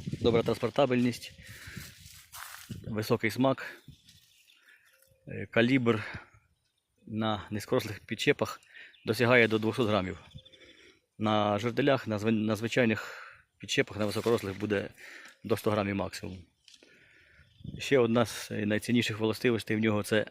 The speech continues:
те, що, е, генеративна, генеративна брунька, тобто кві-, квіткова, має високу морозостійкість. Е, до тридцяти градусів морозу витримує. Сорт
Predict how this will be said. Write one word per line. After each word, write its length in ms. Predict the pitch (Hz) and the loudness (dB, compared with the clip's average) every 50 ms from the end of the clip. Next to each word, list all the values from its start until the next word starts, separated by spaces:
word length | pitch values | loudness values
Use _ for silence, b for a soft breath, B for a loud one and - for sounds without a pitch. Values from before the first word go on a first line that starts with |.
| - B B B B B B | -8 B B B B B B
те, 140 | - 110 104 | -4 -2 -2
що, 160 | - - - | -2 -2 -4
е, 40 | - - - _ _ _ _ _ _ - - - - - _ _ - 64 73 107 107 107 104 107 101 98 | -6 -8 -12 _ _ _ _ _ _ -20 -18 -18 -18 -20 _ _ -16 -12 -10 -8 -8 -6 -6 -6 -2 0
генеративна, 500 | 107 117 117 117 - 127 127 123 - - - - - | 2 2 2 2 2 4 4 4 2 0 -6 -12 -4
генеративна 640 | 107 107 113 120 123 123 123 - - 123 113 117 110 | 0 2 4 6 6 6 4 4 4 2 2 2 2
брунька, 420 | 104 131 156 139 110 - 98 95 | 2 2 2 2 2 2 -2 -2
тобто 240 | - 101 - - 98 | -4 -8 -6 -4 -6
кві-, 200 | 87 - - 120 | -4 -2 -2 -2
квіткова, 560 | - - - 120 120 - - 107 98 92 87 B B B B B B B B B B B B - | -2 0 -2 -2 -2 0 0 0 0 0 -2 B B B B B B B B B B B B -2
має 240 | - 120 123 120 117 | 2 4 6 6 6
високу 300 | 113 117 123 127 - 117 | 4 2 0 -2 0 0
морозостійкість. 800 | 110 113 117 113 104 - 110 101 90 95 90 - - - - - - - - - - b b b b b b b b b b b b _ _ | 2 2 2 2 2 0 -2 -2 -2 -4 -8 -8 -10 -14 -14 -16 -20 -20 -20 -20 -20 b b b b b b b b b b b b _ _
Е, 340 | - - - 107 107 104 101 | -16 -12 -10 -10 -8 -8 -6
до 100 | 98 104 | -6 -4
тридцяти 320 | - 120 117 - - 117 | -2 -2 -2 0 0 2
градусів 460 | 110 113 117 110 101 - - 107 92 B B B | 2 4 4 2 2 0 -4 -6 -8 B B B
морозу 320 | 101 104 110 107 90 92 | -4 -2 -2 -2 -2 -4
витримує. 480 | 95 95 - 92 90 90 92 92 92 90 - - - - - 85 - - - _ - - - - - - - - - - - - - - - - - - - - - B B B B B B B B B B B B B B - _ - _ - - | -6 -6 -4 -6 -6 -4 -6 -10 -12 -14 -18 -20 -20 -20 -20 -20 -20 -20 -20 _ -20 -20 -20 -20 -20 -20 -20 -20 -20 -20 -20 -20 -20 -20 -20 -18 -16 -16 -16 -16 -20 B B B B B B B B B B B B B B -20 _ -20 _ -14 -4
Сорт 360 | - - 147 131 - - B | 2 4 4 4 4 -2 B